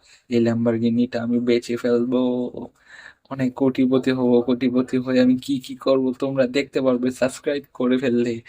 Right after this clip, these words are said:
এই যে দেখছো, এই গাড়িটা এখন আমি নিয়ে যাব। গাড়িটা নিতে পারলে আমার হয়ে যাবে কতগুলো গাড়ি। ইয়ে, এই তো ব-, তাড়াতাড়ি, তাড়াতাড়ি, তাড়াতাড়ি করতে হবে।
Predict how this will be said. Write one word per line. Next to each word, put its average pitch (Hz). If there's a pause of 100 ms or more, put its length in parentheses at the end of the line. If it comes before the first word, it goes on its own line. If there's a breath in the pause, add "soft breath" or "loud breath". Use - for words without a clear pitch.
(400 loud breath)
এই -
যে 117
দেখছো, 117
এই 117
গাড়িটা 113
এখন 117
আমি 117
নিয়ে 113
যাব। 113 (880 soft breath)
গাড়িটা 120
নিতে 113
পারলে 117
আমার 113
হয়ে 113
যাবে 117 (120)
কতগুলো 131
গাড়ি। 123
ইয়ে, 123 (720 soft breath)
এই 120
তো -
ব-, 113
তাড়াতাড়ি, 120
তাড়াতাড়ি, 123 (420 soft breath)
তাড়াতাড়ি 131
করতে -
হবে। 127